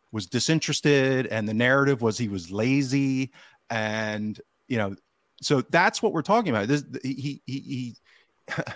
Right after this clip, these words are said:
his defensive metrics are below that of Rogic last season.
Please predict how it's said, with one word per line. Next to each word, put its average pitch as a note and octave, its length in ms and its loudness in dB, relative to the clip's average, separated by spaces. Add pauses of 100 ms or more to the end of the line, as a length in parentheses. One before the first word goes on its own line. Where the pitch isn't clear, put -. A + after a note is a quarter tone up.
(320)
his B2+ 260 -2
defensive D#3 560 -2
metrics C3 500 -2
are A#2 120 2
below A#2+ 420 0
that B2 240 2
of A2 140 -4
Rogic A2+ 580 0
last B2 320 0
season. G#2 440 -10